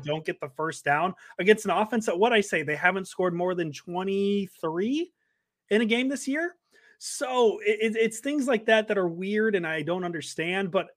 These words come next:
as I said, it's, it's a moot point at this point because the Niners win by three scores. Um, but it, it, it was, it was interesting. I, I guess we'll leave it at that.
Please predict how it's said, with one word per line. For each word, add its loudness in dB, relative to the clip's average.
as 4
I 2
said, 0
it's, -4
it's -6
a 0
moot -2
point -2
at -8
this -4
point -6
because -8
the -8
Niners -4
win -4
by -6
three 2
scores. -10
Um, 4
but 2
it, -2
it, -10
it 2
was, 6
it 0
was 6
interesting. 2
I, 2
I 4
guess 4
we'll -2
leave 0
it -2
at -6
that. 0